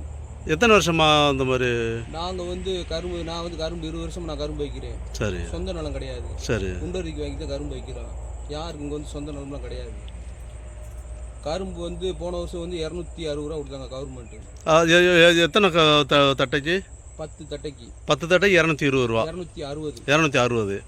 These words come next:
Speaker 2: போன வருஷம் ஐயா கலெக்டர் ஐயா வந்து போன வருஷம் இருநூத்தி அறுபது ரூபா கொடுத்து கரும்பு நல்ல முறையில் எடுத்தாங்க. இந்த தடவை வந்து அம்மா வந்திருக்காங்க, கலெக்டர் அம்மா வந்து நேத்தே வந்தாங்க. நேத்து வந்து எனக்குள்ள அந்த பு-,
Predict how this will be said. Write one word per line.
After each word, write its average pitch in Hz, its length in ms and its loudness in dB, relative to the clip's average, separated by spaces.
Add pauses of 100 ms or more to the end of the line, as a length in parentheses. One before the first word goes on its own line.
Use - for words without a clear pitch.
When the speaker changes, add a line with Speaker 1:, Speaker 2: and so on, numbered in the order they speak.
(100)
Speaker 2:
போன 160 160 -10
வருஷம் 160 220 -10
ஐயா 156 180 -8
கலெக்டர் 156 340 -8
ஐயா 151 160 -6
வந்து 151 320 -8
போன 147 160 -8
வருஷம் 151 280 -8
இருநூத்தி 147 360 -8
அறுபது 143 200 -8
ரூபா 151 120 -6
கொடுத்து 147 240 -8
கரும்பு 147 280 -8
நல்ல 147 200 -8
முறையில் 143 300 -10
எடுத்தாங்க. 127 340 -12 (720)
இந்த 175 200 -6
தடவை 175 280 -4
வந்து 175 160 -8
அம்மா 165 240 -6
வந்திருக்காங்க, 139 360 -10
கலெக்டர் 139 300 -10
அம்மா 127 100 -12
வந்து 160 560 -12 (180)
நேத்தே 151 260 -8
வந்தாங்க. 131 380 -10 (600)
நேத்து 156 280 -8
வந்து 160 540 -6
எனக்குள்ள 151 520 -6 (1300)
அந்த 147 440 -8
பு-, 156 140 -6